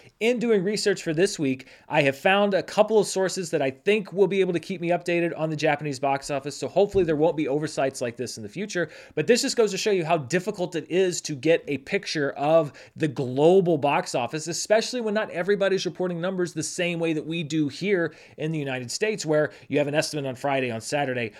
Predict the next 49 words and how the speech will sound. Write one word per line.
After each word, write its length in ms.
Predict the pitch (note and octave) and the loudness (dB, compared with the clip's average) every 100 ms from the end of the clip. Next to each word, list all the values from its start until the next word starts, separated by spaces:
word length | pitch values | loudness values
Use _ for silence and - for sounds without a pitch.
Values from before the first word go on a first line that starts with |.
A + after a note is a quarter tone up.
| - | -6
on 180 | C#3 D3+ | -4 -2
Monday 380 | D#3 E3+ F3 E3+ | 0 2 2 0
you've 200 | D#3+ C#3+ | 0 0
got 220 | E3 C#3+ | 0 0
final 320 | - D3+ C#3+ | -2 -2 -2
numbers. 460 | C3+ D#3 C3 G#2+ B2+ | -2 -2 -2 -6 -6
It's 100 | B2+ | -8
a 60 | |
much 320 | C3 C#3+ F3+ - | -2 -2 -2 -4
different 260 | F3 D#3+ | -6 -6
process 480 | - F3 A3+ C3+ A#2+ | 0 2 2 -2 -4
in 80 | B2 | -6
lots 240 | A#2 A#2+ | -6 -6
of 60 | B2 | -8
different 240 | A2+ A2 | -10 -8
parts 200 | A#2 A2 | -6 -6
of 40 | G#2+ | -8
the 80 | |
world. 360 | A2+ G3 A3 A3 - | -2 2 2 0 -8
So 320 | - - G#3 E3+ | -4 4 4 4
a 20 | |
lesson 360 | E3 G3+ G#3 | 2 2 0
for 120 | F3+ E3+ | -4 -2
me, 260 | F#3+ G#3 | -2 -2
Suzume 600 | G#3 F#3+ D3+ G#3 A#3 A3 | -4 -6 -2 0 4 4
no 260 | G3 G3+ G3+ | 4 6 6
Tojimari 680 | G3+ E3 D3+ F#3+ A3 A3 G#3+ - | 4 -4 0 2 2 2 -4 -14
should 340 | - - A3 A#3+ | -8 4 8 8
have 100 | F#3+ | 8
been 140 | G3+ | 4
on 160 | G3 F#3+ | 2 -2
this 240 | F3+ - | -4 -2
list. 300 | F3+ F#3 - | 0 0 -2
It's 160 | C#3+ D#3 | -6 -2
made 120 | E3 | 2
about 220 | D#3+ - | 2 0
fifty 240 | F3+ F3 | -4 -4
million 240 | F3+ F3 E3 | -2 -2 2
dollars 360 | D#3+ D#3+ D3+ | 4 4 2
in 60 | C#3+ | -2
Japan 320 | B2+ D3+ D3 | -8 -4 -6
so 200 | C#3 C3+ | -4 -6
far, 260 | - C#3+ C#3+ | 0 2 2
so 200 | - B2+ | 0 -4
a 60 | |
big 240 | A2+ D3+ D3+ | 0 -2 0
hit 200 | D#3+ - | -2 -2
over 220 | C3+ A#2 | -6 -4
there. 340 | B2+ E3+ G#3 | 0 2 0